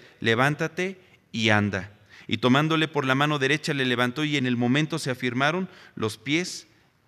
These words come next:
y tobillos". Fíjate, ¿qué era lo que tenía Pedro?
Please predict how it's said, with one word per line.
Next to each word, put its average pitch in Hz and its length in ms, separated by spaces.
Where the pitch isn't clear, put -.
y 104 120
tobillos". 92 1080
Fíjate, 127 460
¿qué 196 180
era 196 160
lo 185 160
que 165 120
tenía 180 580
Pedro? 202 400